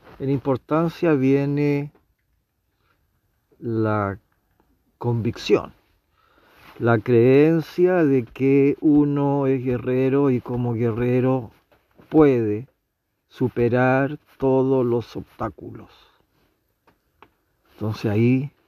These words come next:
va el empuje, ahí va, ahí como que en cierta forma yo siento que ahí entra, entran los jerarcas, la divinidad, el Altísimo, y a uno lo dignifica. Y ahí es donde el,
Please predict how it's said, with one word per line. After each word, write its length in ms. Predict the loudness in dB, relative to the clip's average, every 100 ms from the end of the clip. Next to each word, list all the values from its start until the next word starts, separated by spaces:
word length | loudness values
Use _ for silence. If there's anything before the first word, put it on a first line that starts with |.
| _ _ _
va 420 | -12 -8 -6 -8 -8
el 180 | -6 -6
empuje, 680 | -6 -6 -4 -4 -8 -10 -6
ahí 200 | -4 -2
va, 360 | -2 -4 -6 _ _ _ _ -6
ahí 280 | 2 2 4
como 380 | 2 0 -2 -4
que 220 | -2 -2
en 80 | -2
cierta 380 | -4 -4 -4 -10
forma 500 | -4 -2 0 -2 -6 _ _ _ -6
yo 160 | -4
siento 400 | 2 2 2 -2
que 100 | 0
ahí 220 | 6 6
entra, 600 | 6 2 -8 -8 -8 -8 -14 _ _ -12
entran 320 | -8 -6 -4
los 120 | -4
jerarcas, 560 | -6 -6 -2 -2 -4 -4
la 120 | -2
divinidad, 640 | 0 0 0 -2 0 -2 -2
el 80 |
Altísimo, 760 | -4 -6 -2 -4 -2 -4 -4 -6 _ _ _ _ _
y 120 | -4 0
a 60 |
uno 280 | 2 2 0
lo 180 | 0 0
dignifica. 1000 | -2 -2 -2 -4 -2 0 0 -6 -16 -18 _ _ _ _ _ _ _ _ _ _ _ _ _ _ _ -8
Y 120 | -4
ahí 320 | 0 4 4 4
es 160 | 2
donde 500 | -2 -4 -4 -4 -4
el, 200 | -4 -8